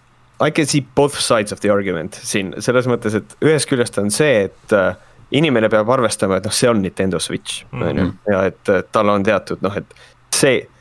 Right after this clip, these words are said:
Speaker 1: see ei ole, äh, kuradi i üheksa sul, äh, seal Switch'is.
Speaker 2: Mhm.
Speaker 1: Aga, aga teisest küljest, kui inimene on mänginud Apex Legendsit, siis on teatav, äh, see peab olema ka nagu arusaadav, et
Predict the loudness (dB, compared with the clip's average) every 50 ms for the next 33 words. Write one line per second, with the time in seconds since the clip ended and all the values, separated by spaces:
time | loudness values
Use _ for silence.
0 | _ _ _ _ -4 0 2 2 4 4 4 4 4 4 2 2 2 2 2 2
1 | 2 2 0 0 -2 -4 -6 -6 -6 -4 -2 0 0 0 0 0 0 2 2 2
2 | 2 2 0 -2 -4 -4 -4 -4 -4 -4 -6 -6 -4 -2 0 0 2 0 0 -2
3 | -2 -2 0 0 0 0 -2 -2 -4 -4 -6 -8 -6 -4 -2 -2 -2 -2 -2 -4
4 | -4 -6 -12 -16 -18 -14 -12 -12 -10 -10 -6 0 2 2 2 2 2 2 0 0
5 | 0 0 0 0 0 0 2 2 4 4 4 4 2 0 0 0 0 0 0 -2
6 | 0 2 2 4 4 4 4 4 4 4 4 2 2 2 2 2 2 2 2 2
7 | 2 2 0 -2 0 2 2 2 4 2 2 2 2 0 -2 -2 -4 -6 -6 _
8 | _ _ _ _ _ _ _ _ _ _ 2 4 4 4 4 4 2 2 2 2
9 | 2 0 0 -4 -4 0 0 0 0 0 -4 -10 -10 -6 -2 0 2 2 2 2
10 | 0 -2 -4 -2 -2 0 2 2 2 4 2 2 2 2 2 2 2 2 2 2
11 | 2 2 2 2 2 0 0 0 0 0 -2 -4 -6 -8